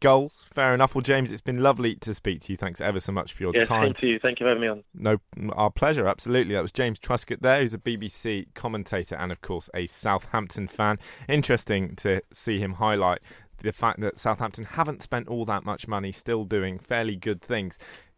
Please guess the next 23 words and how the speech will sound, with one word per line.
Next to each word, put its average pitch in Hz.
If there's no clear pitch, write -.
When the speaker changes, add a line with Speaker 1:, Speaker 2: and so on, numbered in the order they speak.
Speaker 1:
If 123
I 147
were 123
a 82
Southampton 87
fan, 85
I 98
think 113
I 110
would 104
be 110
citing 110
that 101
seventy-five 104
million 95
quid 92
for 101
Virgil 98
van 101
Dijk 95
and 95
going, 101
Oi, 139